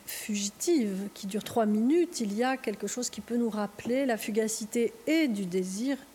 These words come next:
et de la vie, c'est-à-dire que nous sommes voués à la finitude. Et dans le tango, il y a cette espèce de beauté supérieure qui nous,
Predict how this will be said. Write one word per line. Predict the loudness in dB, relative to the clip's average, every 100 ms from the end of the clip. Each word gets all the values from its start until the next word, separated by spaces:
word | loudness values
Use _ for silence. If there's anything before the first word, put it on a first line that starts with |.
| -2
et | 0 0
de | 0
la | -2 -2
vie, | 2 2
c'est-à-dire | 0 -6 -6 -6 -4
que | -2
nous | -2
sommes | -2 0 2 0
voués | 0 0
à | 0
la | -2
finitude. | -2 -4 -4 -6 -6 -6 -8 -12 -12 -2
Et |
dans | 0 2
le | 2
tango, | 0 0 2
il | 2
y |
a | 2
cette | 0 -4
espèce | -4 0 2
de | 2
beauté | 2 0 0 0
supérieure | 0 -2 -2 0 0 2 0 -4
qui | -4 0
nous, | 2 0